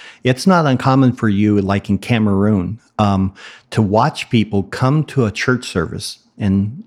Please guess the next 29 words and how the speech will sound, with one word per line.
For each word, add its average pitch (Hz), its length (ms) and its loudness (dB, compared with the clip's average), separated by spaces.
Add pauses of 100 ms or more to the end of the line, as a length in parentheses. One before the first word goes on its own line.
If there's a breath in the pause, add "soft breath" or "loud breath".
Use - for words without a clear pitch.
listen 143 440 0
to 113 200 2
a, 110 300 -2
a 104 120 0
solid 180 580 0
sermon, 92 500 -6 (260)
um, 92 400 -2 (680 loud breath)
by 113 220 0
a 104 160 0
faithful 143 420 0
pastor. 98 600 -4 (400 loud breath)
Then 127 160 4
they 120 140 4
will 107 120 -2
get 139 280 0
up - 360 -2
and 107 160 2
they 101 140 0
will 101 160 -2
go 117 260 2
down 143 300 2
the 120 80 2
road 107 540 2 (300)
to 117 500 4
visit 117 500 0 (240)
the 117 100 2
local 104 340 0
witch 123 260 -4
doctor, 87 420 -4